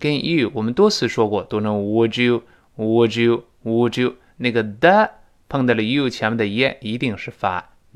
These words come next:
直。我们多次讲过，did you，would you 等等等等。Would you like，would you like to have？呃，这个 like 还是舌尖往前指啊，再强调不要读 like。Would you like to have？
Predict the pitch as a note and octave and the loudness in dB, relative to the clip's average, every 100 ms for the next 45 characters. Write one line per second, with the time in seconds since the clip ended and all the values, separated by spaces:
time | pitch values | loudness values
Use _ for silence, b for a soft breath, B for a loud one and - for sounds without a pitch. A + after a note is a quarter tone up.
0 | G#2 G2+ G#2+ - A2 A#2 E3+ D3+ A#2 F#2 | -8 -4 -6 -6 -8 0 0 0 -4 -4
1 | G2+ G2 G2 A2 G2+ - C3 G3+ B3 B3 | -4 -6 -4 -4 -2 -2 2 2 2 -6
2 | _ _ - A2 A2 G#2+ A#2+ D#3+ A#3 B3 | _ _ -8 -2 0 0 0 2 2 0
3 | B3 - G2 G2+ G#2 G2+ - b b b | -6 -8 -4 -2 -2 -2 -6 b b b
4 | - E3 D#3+ D#3+ D#3 D3 D3 _ _ C#3 | 0 2 4 4 4 2 -2 _ _ -8
5 | C#3 D#3 D#3+ D3+ D3 - F#3+ F#3+ A#3 G#3+ | 0 2 4 2 0 -4 -2 -2 0 0
6 | B2+ A2+ G#2+ - b b - A#2 - C3 | 2 2 0 -10 b b -6 -6 -4 -2
7 | C3 D#3 F3 B2 G#2 - G#2+ A2+ - A2 | 0 2 2 0 -2 -6 -6 -6 -4 -4
8 | A2+ G#2 G2 - G#2 A2+ F#2 G#2+ - - | -2 -4 -6 -6 -6 -4 -4 -2 -2 -2
9 | G#2+ G#2+ G#2+ G#2 B2 A#2+ A2+ G#2 - A#2 | -4 -2 -4 -2 0 0 0 -4 -2 -2
10 | A#2+ G#2+ F2+ - - B B B B C4 | 0 0 -4 -14 -16 B B B B 2
11 | B3 G#3 F3+ F3+ G3+ G3+ G3 B2+ | 4 6 4 2 -2 0 2 2